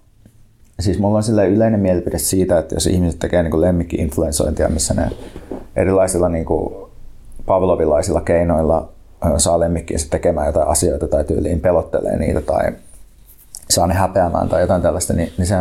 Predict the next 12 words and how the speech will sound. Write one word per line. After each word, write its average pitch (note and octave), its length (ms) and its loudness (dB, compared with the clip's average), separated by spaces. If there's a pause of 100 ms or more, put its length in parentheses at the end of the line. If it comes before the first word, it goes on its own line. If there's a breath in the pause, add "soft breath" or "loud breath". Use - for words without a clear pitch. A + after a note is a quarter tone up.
(100)
sehän F2 240 0
on D#2+ 60 -4
niinku - 140 -6
ihan F#2 140 -2
perseestä G#2+ 540 -2
semmonen A2+ 420 0 (120)
toiminta. A2 440 2 (1120 soft breath)
Ja F#2 320 2
mielellään G2+ 440 2
pitäisi F2 380 -4
kieltää F2 360 0
kokonaan. D#2+ 540 -2